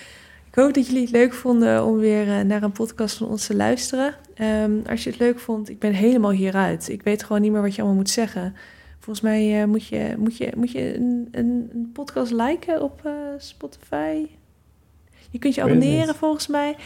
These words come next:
Speaker 1: Ik weet
Speaker 2: Want,
Speaker 1: het al,
Speaker 2: eh,
Speaker 1: ik weet het allemaal niet meer, mensen.
Speaker 2: met, want met Have a Good Run hebben wij, eh, elke maand wel een podcast gedaan.
Speaker 1: Ja, maar die gingen gewoon, die werden per mail verstuurd, dus die
Speaker 2: Is,
Speaker 1: stonden
Speaker 2: is
Speaker 1: niet
Speaker 2: de
Speaker 1: online.
Speaker 2: afgelopen twee jaar hebben we wel, eh, elke maand een podcast gedaan.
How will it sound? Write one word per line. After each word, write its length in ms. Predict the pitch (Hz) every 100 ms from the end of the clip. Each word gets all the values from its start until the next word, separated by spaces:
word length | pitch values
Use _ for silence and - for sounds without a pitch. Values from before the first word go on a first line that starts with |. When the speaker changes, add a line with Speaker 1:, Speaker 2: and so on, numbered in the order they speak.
| - -
Speaker 1:
Ik 140 | 208
weet 20 |
Speaker 2:
Want, 160 | - 131
Speaker 1:
het 140 | -
al, 100 | 135
Speaker 2:
eh, 80 | 131
Speaker 1:
ik 100 | 127
weet 160 | 220 330
het 120 | 392
allemaal 240 | 453 403
niet 160 | 427 392
meer, 200 | 392 330
mensen. 440 | 269 208 - 180 185
Speaker 2:
met, 100 | 196
want 240 | - 117 123
met 100 | 123
Have 220 | 143 139
a 40 |
Good 160 | 127 147
Run 200 | 143 139
hebben 220 | 127 127
wij, 280 | 123 123 120
eh, 580 | 117 113 110 113 113 113
elke 240 | 135 131
maand 380 | 117 139 196 196
wel 240 | 165 165 170
een 120 | 165
podcast 440 | 180 - 190 160
gedaan. 460 | - 160 165 208 208
Speaker 1:
Ja, 180 | 233 208
maar 100 | 196
die 100 | 220
gingen 260 | - 226 214
gewoon, 360 | 220 208 208
die 120 | 202
werden 200 | 202 202
per 180 | 208 202
mail 260 | 196 220 202
verstuurd, 500 | 190 - - 190 190
dus 120 | 202
die 100 | 208
Speaker 2:
Is, 80 | -
Speaker 1:
stonden 260 | 208 202
Speaker 2:
is 60 | 202
Speaker 1:
niet 100 | 202
Speaker 2:
de 60 | 190
Speaker 1:
online. 180 | 180
Speaker 2:
afgelopen 640 | 190 131 127 127 123 120 120
twee 220 | - 110
jaar 260 | 113 123 123
hebben 220 | 117 120
we 60 | 113
wel, 340 | 110 107 107
eh, 180 | 107 107 104 101 _ _ _ - -
elke 200 | 117 113
maand 300 | 117 123 120
een 260 | 117 113
podcast 400 | 107 120 - 101
gedaan. 440 | - 107 107 123